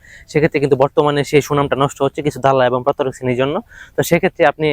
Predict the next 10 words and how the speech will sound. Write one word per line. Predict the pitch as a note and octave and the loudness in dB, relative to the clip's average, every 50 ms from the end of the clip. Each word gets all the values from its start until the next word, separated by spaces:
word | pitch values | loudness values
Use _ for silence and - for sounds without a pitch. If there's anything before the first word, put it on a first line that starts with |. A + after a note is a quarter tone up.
| C3+ - - - - _ | -4 -6 -12 -20 -8 _
আমাদের | C3 C#3 C#3 C#3 C#3+ C#3+ | -2 -2 2 2 2 2
বৃহত্তর | B2+ C3 D3+ D3 C#3 - C#3 C3 | 2 2 2 2 2 0 -2 0
ময়মনসিংহের | C#3 C#3 C#3+ D3 C#3 - C3 C3 C3 B2+ A#2+ | 0 0 0 0 0 0 0 0 0 2 2
যে | B2+ A#2+ A2 G#2+ A#2 A2 | 2 2 2 0 -8 -6
ত্রিশাল | - D3 C#3 - C3+ B2 B2 B2 A#2+ - C3 | -4 -4 -2 0 0 0 0 0 -4 -6 -2
উপজেলা | B2+ D3+ B2 C3 B2 B2 B2+ | -2 0 2 2 2 2 2
যে | B2 B2 A#2+ A2 | 2 2 0 2
দালালগুলো | A2+ B2+ C3 C3+ C3 C3 B2+ B2 B2+ B2+ A#2+ | 2 2 2 2 2 0 0 -4 -4 -4 -4
আপনি | - C3+ C3 | -4 -4 -10
কিভাবে | - - C#3 C3+ C3 C3+ | -4 0 2 2 2 2